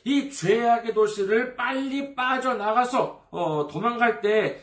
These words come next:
뒤를 돌아보거나 들에 머물지 말고 산으로 도-, 도망가라, 이렇게 명령을 합니다.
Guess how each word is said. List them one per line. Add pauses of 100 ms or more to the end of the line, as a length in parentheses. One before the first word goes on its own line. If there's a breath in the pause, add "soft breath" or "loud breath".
뒤를
돌아보거나 (140)
들에
머물지
말고
산으로
도-,
도망가라,
이렇게
명령을
합니다.